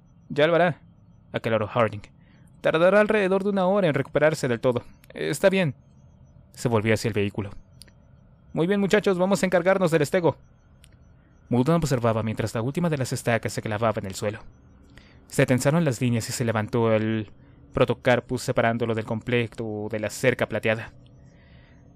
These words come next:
sobre la que pudo ver las bandas ennegrecidas,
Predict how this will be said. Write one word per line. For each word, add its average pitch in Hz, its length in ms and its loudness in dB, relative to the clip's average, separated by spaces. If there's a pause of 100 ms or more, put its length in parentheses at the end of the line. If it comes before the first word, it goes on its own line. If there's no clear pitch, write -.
(180)
sobre 127 240 -6
la 117 80 0
que 123 100 -4
pudo 185 220 0
ver 151 180 0
las 131 160 -2
bandas 123 300 -2
ennegrecidas, 117 760 -8